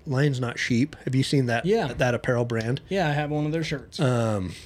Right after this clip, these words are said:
Speaker 1: is it Sean Whalen? Is that what that
Speaker 2: I
Speaker 1: guy's
Speaker 2: don't
Speaker 1: name is? I don't know. But I was just looking at his, like, one of his things popped up or whatever.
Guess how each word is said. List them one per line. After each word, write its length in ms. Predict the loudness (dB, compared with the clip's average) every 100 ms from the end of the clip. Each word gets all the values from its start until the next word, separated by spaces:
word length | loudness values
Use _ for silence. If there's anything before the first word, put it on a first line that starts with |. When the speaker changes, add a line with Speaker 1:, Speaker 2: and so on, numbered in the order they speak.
| -12
Speaker 1:
is 120 | -6 -6
it 140 | -4
Sean 440 | -4 -2 -2 -2
Whalen? 380 | -2 -2 0 -2
Is 80 | -2
that 140 | -4
what 80 | -4
that 120 | -6 -4
Speaker 2:
I 40 |
Speaker 1:
guy's 160 | -4 -4
Speaker 2:
don't 100 | -4
Speaker 1:
name 120 | -2
is? 180 | -4 -4
I 100 | -8
don't 120 | -8
know. 140 | -10 -12 -14 -20 2
But 240 | 4 4
I 100 | 6
was 140 | 6 8
just 320 | 6 4 2 -6 4
looking 320 | 4 4 0
at 160 | 0
his, 380 | 0 2 2 0
like, 300 | -4 -4 -2
one 160 | 0 0
of 100 | 2
his 200 | 0 0
things 220 | -2 -4
popped 360 | -4 -4 -2 -2
up 240 | -2 -2
or 120 | -4
whatever. 500 | -2 -4 -4 -4 -6